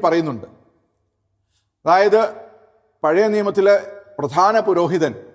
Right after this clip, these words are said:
എന്താണ് ചെയ്തിരുന്നത്? ആ പുരോഹിതൻ പ്രാർത്ഥിക്കാനായിട്ട് കയറുമ്പോൾ അവൻ്റെ ആ വസ്ത്രത്തെ പറ്റിയാണ്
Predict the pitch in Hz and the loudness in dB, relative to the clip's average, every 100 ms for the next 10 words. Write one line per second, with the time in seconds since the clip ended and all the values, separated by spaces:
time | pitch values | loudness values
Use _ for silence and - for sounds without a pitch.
0 | _ _ _ _ _ _ _ _ _ _ | _ _ _ _ _ _ _ _ _ _
1 | _ _ _ _ _ - 151 196 220 202 | _ _ _ _ _ -4 -4 2 2 2
2 | - 156 151 135 120 - _ _ _ _ | -2 -2 -2 -6 -8 -14 _ _ _ _
3 | _ _ _ _ _ _ _ _ _ _ | _ _ _ _ _ _ _ _ _ _
4 | _ _ _ _ - 175 196 202 208 196 | _ _ _ _ -4 -2 0 2 2 2
5 | 208 190 - - - _ _ _ _ _ | 0 0 -2 -18 -20 _ _ _ _ _
6 | _ _ _ _ 131 151 143 233 233 214 | _ _ _ _ -4 -2 -2 -4 -2 -2
7 | 185 180 175 170 165 - - _ _ 151 | 0 -2 -4 -4 -6 -8 -20 _ _ -2
8 | 156 170 156 139 135 - - _ _ _ | -2 0 -2 -2 -4 -8 -20 _ _ _
9 | _ _ _ - 156 202 202 214 - - | _ _ _ -2 0 2 2 0 -2 -14
10 | - _ _ _ _ _ - 156 160 156 | -20 _ _ _ _ _ -8 -4 -2 -2
11 | - 233 233 226 214 180 135 | -2 -2 0 0 0 -2 -4